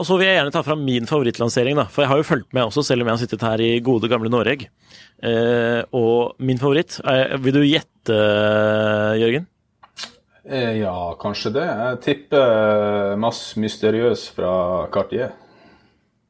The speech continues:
Speaker 1: Og det er, det er et, det er et veldig godt forsøk, og den kan vi for så vidt snakke om etterpå. Men kanskje Jon Henrik, eh, vet det? Det er, eh, whatever.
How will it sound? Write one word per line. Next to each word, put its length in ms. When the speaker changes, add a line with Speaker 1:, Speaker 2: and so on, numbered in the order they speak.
Speaker 1:
Og 80
det 80
er, 80
det 140
er 80
et, 100
det 80
er 140
et 100
veldig 540
godt 340
forsøk, 400
og 80
den 100
kan 140
vi 80
for 80
så 80
vidt 140
snakke 180
om 80
etterpå. 220
Men 960
kanskje 220
Jon 80
Henrik, 360
eh, 300
vet 160
det? 160
Det 80
er, 400
eh, 80
whatever. 400